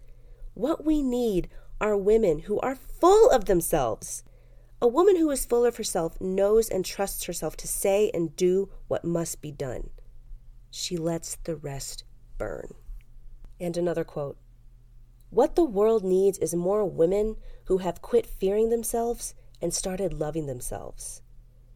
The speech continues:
What the world needs is masses of women who are entirely out of control." I like this quote. "It's a blessing to know a free woman.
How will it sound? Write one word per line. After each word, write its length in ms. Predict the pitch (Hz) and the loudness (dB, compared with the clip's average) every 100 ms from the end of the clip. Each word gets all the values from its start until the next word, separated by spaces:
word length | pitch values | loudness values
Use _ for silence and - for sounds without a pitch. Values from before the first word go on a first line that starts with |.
| - - | -20 -2
What 180 | 196 208 | -2 2
the 80 | 247 | 0
world 320 | 190 214 185 | 2 0 0
needs 460 | 170 165 190 180 - | 0 2 0 -4 -6
is 180 | 160 151 | -6 -6
masses 800 | 147 156 170 180 185 - 185 - | -8 -4 -4 -4 -6 -6 -6 -6
of 160 | 147 | -8
women 480 | 147 151 165 170 185 - - - - | -4 -2 2 0 -2 -8 -20 -20 -20
who 180 | - 180 | -4 -2
are 160 | 156 160 | -2 -4
entirely 960 | 156 147 - - 165 160 151 151 151 - - - | -6 -10 -10 -4 -4 -2 -4 -6 -8 -14 -20 -18
out 380 | - 139 - - - - | -12 -12 -10 -14 -14 -16
of 120 | - | -16
control." 600 | - 123 - - - - - - - - - - - - - | -12 -12 -10 -12 -12 -16 -18 -18 -16 -18 -20 -16 -12 -6 -4
I 60 | 156 | -4
like 220 | 151 - | -4 -4
this 160 | 147 | -8
quote. 280 | - 147 - - - - - - - | -8 -10 -10 -14 -18 -20 -20 -20 -6
"It's 160 | 262 320 | -4 -2
a 60 | |
blessing 400 | 269 277 254 185 | 0 0 2 -2
to 120 | - | -2
know 180 | 156 139 | -6 -4
a 80 | 139 | -6
free 200 | - 143 | -8 -8
woman. 460 | 139 135 143 175 | -6 -8 -8 -10